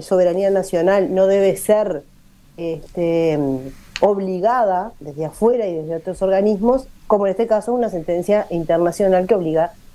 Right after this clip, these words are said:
al Estado, y bueno, esa es una postura que ha tenido desde el primer día,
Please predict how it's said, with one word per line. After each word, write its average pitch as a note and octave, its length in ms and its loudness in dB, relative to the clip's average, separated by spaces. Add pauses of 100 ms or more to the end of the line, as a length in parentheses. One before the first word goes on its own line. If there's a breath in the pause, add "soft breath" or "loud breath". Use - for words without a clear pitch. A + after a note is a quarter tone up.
(140)
al D3+ 160 2
Estado, G#3+ 500 2
y G3 100 -2
bueno, G3+ 180 -2
esa F#3 220 -2
es C4+ 80 -6
una F#3+ 120 0
postura F#3 380 0
que E3+ 60 0
ha D#3+ 40 -2
tenido E3 460 0 (340 soft breath)
desde E3 220 2
el D3 60 -2
primer F#3 360 0
día, A#3 360 0